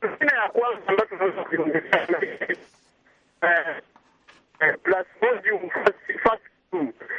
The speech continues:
ambayo ni kidudu pia ambacho husababisha malaria. Na kuna hii Plasmodium virax, na kuna hii Plasmodium ovale, na Plasmodium malariae. Na ajili ya, eh,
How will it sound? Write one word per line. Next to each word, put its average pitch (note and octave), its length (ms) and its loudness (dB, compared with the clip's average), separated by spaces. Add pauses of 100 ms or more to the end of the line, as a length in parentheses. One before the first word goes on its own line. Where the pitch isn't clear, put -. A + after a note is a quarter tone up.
ambayo F#3+ 320 4
ni G3 400 0
kidudu C4 440 0
pia C#4+ 180 2
ambacho A#3+ 240 -2
husababisha - 600 0
malaria. D3+ 500 2 (400)
Na F#3+ 400 2
kuna G#3+ 200 2
hii B3+ 480 2
Plasmodium A3 840 0
virax, G3 380 2 (680)
na D#3+ 140 2
kuna - 240 0
hii A#3+ 500 4 (140)
Plasmodium A3 800 0 (840)
ovale, G3+ 600 2 (440)
na F3+ 240 2
Plasmodium G#3+ 720 -2
malariae. F3+ 800 2 (280)
Na G3 440 2 (320)
ajili B3 400 2
ya, A3 80 2 (480)
eh, F3 420 2